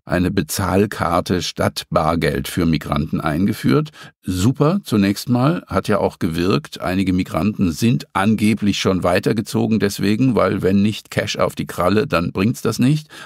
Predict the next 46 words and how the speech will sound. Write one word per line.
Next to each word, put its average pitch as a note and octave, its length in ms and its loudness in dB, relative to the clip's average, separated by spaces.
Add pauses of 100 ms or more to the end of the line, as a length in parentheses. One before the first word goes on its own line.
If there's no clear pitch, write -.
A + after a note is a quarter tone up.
Aber B2 480 2 (120)
ich - 240 -6
habe - 140 -2
mich A#2 160 2
dann G2 160 0
auch G#2 240 -2
gefragt, - 580 -2 (140)
was F2+ 220 0
ist - 100 0
denn - 80 -2
eigentlich F2+ 380 0
der F#2+ 100 2
nächste E2+ 360 0
logische G2 420 0
Schritt? - 440 -4 (180)
Karte - 420 -2
dann F2 180 2
auch E2+ 160 0
für - 180 -6
Bürgergeldempfänger, G#2+ 1300 0
Karte - 420 -2
auch D#2 140 -2
für D2+ 320 -2
Rentner. A2 680 0 (240)
Sind - 480 -2
all F#2+ 200 -2
diejenigen, G#2 800 2
die - 180 -2
jetzt - 300 -2
noch G#2+ 180 0
sagen, G2 480 0
ja, F2 120 2
das F2+ 180 -4
ist D#2 140 -8
super A2 260 -2
mit G#2+ 180 0
der G2+ 100 0
Karte, G#2+ 640 -4
da G#2 480 0
dann G#2 300 2
bereit G2 500 0
mitzugehen? A#2 880 0
Wie G#2+ 100 2
sehen F2+ 300 0
Sie - 240 -4
das? - 380 -8